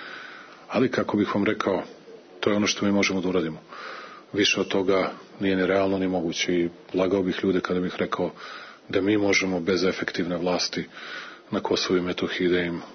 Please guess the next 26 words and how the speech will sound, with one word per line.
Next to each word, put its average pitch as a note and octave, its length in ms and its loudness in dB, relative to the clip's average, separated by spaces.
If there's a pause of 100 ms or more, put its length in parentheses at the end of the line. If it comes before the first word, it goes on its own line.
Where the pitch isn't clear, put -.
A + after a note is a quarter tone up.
(140)
pružimo F2 320 2
mnogo F2 240 -2
više E2+ 280 2
od D#2+ 80 -4
onoga E2 220 -4
što - 160 -4
danas E2 180 -2
činimo. F2 260 -2
Mislim G2+ 280 2
da - 60 -4
to A2 80 0
ti G2+ 120 2
ljudi F#2 280 2 (680)
odlično F2+ 360 0
razumeju, F2+ 380 -2 (440)
ali G#2+ 100 2
ćemo - 160 0
nastaviti G#2+ 460 2
isti - 180 -2
posao G2 320 -2
da F2+ 60 -2
radimo, G2 360 2 (800)
a G#2 60 2
verujem G#2 360 4 (280)
daljim A2+ 340 2
napretkom G#2 600 2